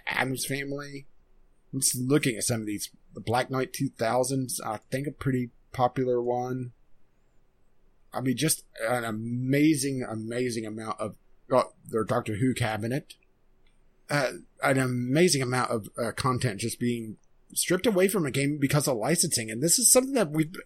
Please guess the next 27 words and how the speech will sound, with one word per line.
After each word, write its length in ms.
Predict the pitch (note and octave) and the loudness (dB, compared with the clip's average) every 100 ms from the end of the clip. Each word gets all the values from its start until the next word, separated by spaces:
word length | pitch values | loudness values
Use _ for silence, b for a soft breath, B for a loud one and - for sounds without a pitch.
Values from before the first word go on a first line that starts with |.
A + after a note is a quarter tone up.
| - - C3+ C3 | -16 -18 -12 -2
really 220 | A3 D4+ | 4 6
been 180 | C4+ D#3 | 8 8
hitting 340 | C#3+ G#3 E3 | 8 6 4
quite 440 | - - C3+ A#3 - | 0 0 4 4 2
often 520 | - G3 B3+ G#3 - | 2 2 4 4 4
recently. 580 | A#2 A#2 - A2 A#2 A#2+ - - - | 2 0 -2 -4 -6 -8 -12 -20 -4
Uh, 60 | C#3+ | -2
it 120 | D3 | 2
seems 240 | F3+ G3+ | 4 4
to 80 | F3 | 4
be 120 | D#3 | 4
on 120 | D#3 A2+ | 4 4
an 60 | - | 0
uptick. 400 | D#3+ - A#2 G2 | 0 0 -2 -2
I'm 100 | B2+ | -2
not 160 | A#2+ - | -2 0
sure 180 | C3+ A#2+ | 0 0
if, 40 | C#3 | -4
you 120 | - A2+ | -4 -2
know, 180 | F2+ - _ _ | -2 -10 _ _
there's 220 | A2 A2+ | -2 0
a 40 | A#2 | 0
full 280 | - C3 | 4 4
moon 280 | B2 A#2 D#3+ | 4 2 2
or 60 | A2+ | 0
something. 440 | - E2+ E2 - - _ | -2 -4 -10 -14 -18 _
<laughs> 80 | - | -4